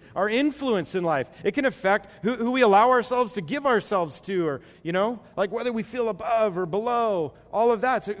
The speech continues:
it's part of our identity that's formed in us based on that. Sometimes it's our achievements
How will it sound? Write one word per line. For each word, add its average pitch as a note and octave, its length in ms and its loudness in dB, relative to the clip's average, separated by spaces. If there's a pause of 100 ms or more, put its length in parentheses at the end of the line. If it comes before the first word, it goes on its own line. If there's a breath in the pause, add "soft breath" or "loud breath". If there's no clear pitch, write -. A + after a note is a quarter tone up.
it's - 240 -12 (200)
part G3+ 180 -6
of A3 100 -4
our G#3+ 120 0
identity A3 440 -4
that's C3 200 -14
formed D3 320 -8
in C3+ 100 -6
us B2+ 140 -6
based C3 280 -8
on B2+ 140 -8
that. A#2+ 160 -10 (180 loud breath)
Sometimes A#3 440 -2
it's F#3 100 -8
our G3+ 80 0
achievements F3+ 800 -8